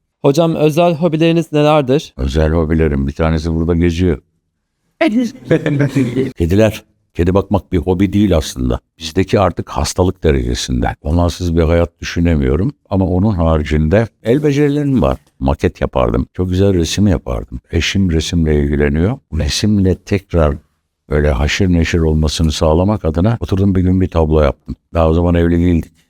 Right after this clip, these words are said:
Speaker 2: Hani flört dönemiydi. Öyle diyeyim. Onu ben gaza getirmek için oturdum bir tane tablo yaptım. Güzel olduğunu biliyorum. Güzel de oldu. O da doğum günü hediyesi olarak bana onu çerçeveletti. Sonra getirdik biz. Evlendiğimizde ben onu duvara astım.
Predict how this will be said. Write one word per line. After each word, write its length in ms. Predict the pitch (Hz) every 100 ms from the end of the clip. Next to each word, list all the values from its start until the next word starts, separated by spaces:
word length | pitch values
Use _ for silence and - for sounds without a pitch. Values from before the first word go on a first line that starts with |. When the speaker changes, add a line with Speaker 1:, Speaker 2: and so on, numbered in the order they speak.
| _
Speaker 2:
Hani 120 | -
flört 320 | - 78 85 - _ _ _
dönemiydi. 520 | 58 57 52 - - - -
Öyle 240 | 67 64
diyeyim. 220 | 65 82 - _
Onu 240 | 85 92 98
ben 320 | 98 95 92 _ -
gaza 200 | 92 117
getirmek 420 | 107 82 76 73
için 340 | - - 135 -
oturdum 380 | 95 98 110 110
bir 60 |
tane 240 | 104 104 110
tablo 360 | 92 87 87
yaptım. 380 | 64 - _ 82
Güzel 200 | 90 117
olduğunu 340 | 113 113 123
biliyorum. 380 | 123 123 87 87
Güzel 320 | 87 92 95
de 40 | 85
oldu. 440 | 85 76 82 113 -
O 160 | 120 117
da 160 | 151 - _
doğum 320 | 90 107 120
günü 180 | 107 95
hediyesi 440 | 90 87 87 - 92
olarak 320 | 101 131 -
bana 160 | 98
onu 300 | 90 113 131 - _ _
çerçeveletti. 840 | - 76 - 85 82 - - 76 _
Sonra 260 | 110 113
getirdik 640 | 98 85 113 123 85 85 -
biz. 120 | 80 127
Evlendiğimizde 840 | 123 117 101 87 87 87 90 127
ben 100 | 107
onu 200 | 95 92 82
duvara 360 | 107 98 107 104
astım. 380 | 90 - 85